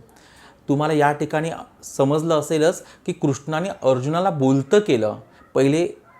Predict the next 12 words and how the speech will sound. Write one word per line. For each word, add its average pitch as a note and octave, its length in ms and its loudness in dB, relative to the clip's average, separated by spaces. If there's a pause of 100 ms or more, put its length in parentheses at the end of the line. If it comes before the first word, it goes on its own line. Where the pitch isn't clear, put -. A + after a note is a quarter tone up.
(300)
त्या D3 100 2
दादाचा C3+ 460 2
अपमान E3 320 0
करण्यासाठी, E3 540 -4 (320)
नंतर C3+ 300 0 (100)
आत्मस्तुती D#3+ 600 -2
करण्यासाठी. D3+ 640 -4 (280)
याच्यामध्ये D#3 500 0
भरपूर C3 440 0
वेळ D#3 280 2
निघून C3+ 280 2
गेला A2 420 -2